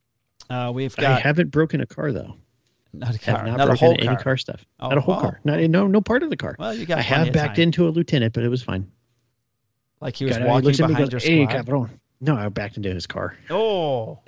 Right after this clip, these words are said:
Speaker 2: <laughs>
Speaker 1: You should
Speaker 2: This
Speaker 1: be
Speaker 2: is like this old, old Mexican guy gets out. He's like, "Ah, cabron." <laughs>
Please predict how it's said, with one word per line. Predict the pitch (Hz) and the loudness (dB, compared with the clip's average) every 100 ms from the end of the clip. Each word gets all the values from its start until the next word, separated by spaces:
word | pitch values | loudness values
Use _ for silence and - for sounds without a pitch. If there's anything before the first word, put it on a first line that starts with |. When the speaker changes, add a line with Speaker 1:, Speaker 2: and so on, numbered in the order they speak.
| - - | -2 -2
Speaker 2:
<laughs> | 160 - 143 - _ _ - - _ _ _ _ _ _ _ _ _ _ 127 | -4 -4 -8 -8 _ _ -20 -20 _ _ _ _ _ _ _ _ _ _ -12
Speaker 1:
You | 120 | -8
should | 147 | 0
Speaker 2:
This | 175 | 0
Speaker 1:
be | 139 | 2
Speaker 2:
is | |
like | 123 | -2
this | 110 117 - _ _ _ _ 95 | -2 -6 -6 _ _ _ _ -6
old, | 107 107 110 104 - | -4 -4 -6 -10 -6
old | 113 101 | -4 -2
Mexican | 92 - 110 | -4 -4 -6
guy | 107 98 | -4 -2
gets | 98 90 | -2 -2
out. | 92 92 | -2 -2
He's | 101 117 113 | -2 -2 -4
like, | 123 - | -2 0
"Ah, | 202 202 | 2 4
cabron." | 180 165 165 190 117 | 4 6 8 8 4
<laughs> | - | 0